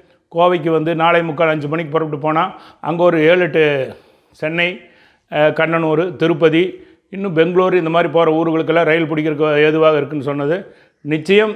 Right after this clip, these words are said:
இந்த பணிகளெல்லாம் முடிக்கப்பட்டவுடன் மேட்டுப்பாளையம் ரயில் நிலையம், கார-, காரமடை ரயில் நிலையங்கள் எல்லாம் வந்து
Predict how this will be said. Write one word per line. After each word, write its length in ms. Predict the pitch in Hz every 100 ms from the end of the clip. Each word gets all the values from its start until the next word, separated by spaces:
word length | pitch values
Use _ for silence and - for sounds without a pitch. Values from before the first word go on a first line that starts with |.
| 214
இந்த 160 | 147 135
பணிகளெல்லாம் 640 | 156 180 175 175 185 165
முடிக்கப்பட்டவுடன் 680 | 160 156 156 156 160 190 - - _ _ _ _ _ 147
மேட்டுப்பாளையம் 520 | 185 180 170 180 170
ரயில் 200 | 170 165
நிலையம், 300 | 165 175 170
கார-, 760 | 156 170 185 180 175 170 165
காரமடை 440 | 151 165 165 165 165
ரயில் 160 | 160
நிலையங்கள் 380 | 160 160 156 151
எல்லாம் 240 | 151 170 160
வந்து 380 | 147 175 240